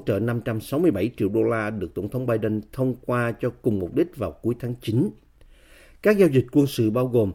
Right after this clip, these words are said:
hai trăm sáu mươi lăm triệu đô la cho khoảng ba trăm hệ thống vô tuyến chiến thuật và ba mươi triệu đô la cho mười sáu bệ súng. Bộ Ngoại giao Đài Loan hoan nghênh việc thông qua hai thương vụ này khi cho biết trong một đăng tải trên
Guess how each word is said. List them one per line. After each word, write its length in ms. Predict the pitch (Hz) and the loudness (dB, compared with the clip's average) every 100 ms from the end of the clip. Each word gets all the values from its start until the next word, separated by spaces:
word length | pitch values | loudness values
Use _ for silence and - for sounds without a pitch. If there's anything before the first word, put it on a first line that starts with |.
| - | -8
hai 360 | - - 123 123 | -20 -8 -2 -2
trăm 240 | 120 113 | -2 -6
sáu 140 | 110 131 | -4 -4
mươi 100 | 127 | -2
lăm 160 | 117 107 | -4 -4
triệu 140 | 104 | -2
đô 120 | 92 110 | 0 0
la 280 | 113 113 107 | -2 -4 -6
cho 140 | - 110 | -6 -6
khoảng 360 | - 76 92 127 - - - | -8 -10 -10 -10 -16 -18 -2
ba 220 | 120 123 123 | 0 0 0
trăm 200 | 120 117 | -2 -2
hệ 200 | 98 87 | -2 -2
thống 300 | - 104 151 | -2 -4 -4
vô 260 | 127 120 107 | -2 -2 -2
tuyến 180 | 123 123 | 0 -2
chiến 280 | 147 - 143 - | -2 -2 -2 -2
thuật 160 | 120 - - | -4 -4 -6
và 120 | 98 | -4
ba 160 | 92 | -4
mươi 180 | 107 113 - | -2 -4 -4
triệu 100 | 123 | -2
đô 140 | 104 | 0
la 220 | 107 110 104 | 0 -2 -4
cho 100 | 120 | -4
mười 200 | 107 98 | -4 -4
sáu 260 | 85 95 123 | -6 -4 -4
bệ 160 | 156 87 | -2 -4
súng. 340 | - 113 202 - _ _ - _ _ _ _ - | -2 -2 -2 -6 _ _ -20 _ _ _ _ 0
Bộ 100 | 143 | 6
Ngoại 160 | 135 139 | 6 6
giao 140 | 165 | 4
Đài 180 | 143 120 | 2 2
Loan 240 | 120 143 | 2 0
hoan 280 | 139 151 151 | -2 -2 2
nghênh 240 | 151 151 139 | 4 4 2
việc 320 | 110 104 _ | -2 -4 _
thông 200 | - 143 | -4 -2
qua 300 | 131 139 135 | -2 -2 -2
hai 300 | 131 123 147 143 | -4 -4 -4 -2
thương 140 | 147 | -2
vụ 200 | 120 104 | 0 0
này 240 | 107 107 - _ - _ _ | 0 -2 -6 _ -20 _ _
khi 300 | - 139 123 | -2 0 2
cho 100 | 131 | 2
biết 400 | 117 170 208 - | 4 4 2 -2
trong 320 | 135 123 120 | -2 0 0
một 200 | 107 - | -2 -4
đăng 200 | 127 117 | -4 -4
tải 300 | 110 90 78 | -4 -6 -4
trên 200 | 110 117 | -4 -4